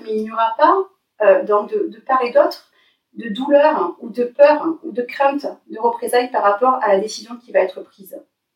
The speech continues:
La violence, c'est lorsqu'il y a du contrôle et du pouvoir. C'est-à-dire qu'à la même, le même exemple, donc les, les, les parents ne sont pas d'accord pour, sont, ne sont, ne sont pas d'accord sur la sortie pour leurs enfants, mais l'un va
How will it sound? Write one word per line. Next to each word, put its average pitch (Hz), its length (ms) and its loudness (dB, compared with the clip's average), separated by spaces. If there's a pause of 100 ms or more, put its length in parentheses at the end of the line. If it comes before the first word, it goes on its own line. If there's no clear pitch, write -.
(800)
La - 200 4
violence, 311 580 0 (180)
c'est - 160 -2
lorsqu'il 208 340 0
y 190 40 6
a - 20 4
du 190 160 -10
contrôle 320 640 6
et 269 100 -6
du - 120 -12
pouvoir. - 520 -6
C'est-à-dire - 320 0
qu'à 202 120 0
la 175 160 4
même, 330 540 2 (320)
le - 120 -10
même 294 140 4
exemple, - 400 -2 (580)
donc 190 220 4
les, 196 460 0
les, 190 260 2
les 208 160 0
parents 226 280 2
ne - 60 -6
sont 190 140 -2
pas 233 120 0
d'accord 247 440 2
pour, - 300 0
sont, - 320 -4 (120)
ne 190 60 -10
sont, 175 280 -10
ne - 500 -14
sont 180 160 -20
pas 202 100 2
d'accord 208 380 2
sur 170 400 -4 (640)
la 208 100 2
sortie - 280 -4
pour - 100 -4
leurs - 180 0
enfants, 349 440 0 (460)
mais 208 220 2
l'un 320 280 4
va 185 260 2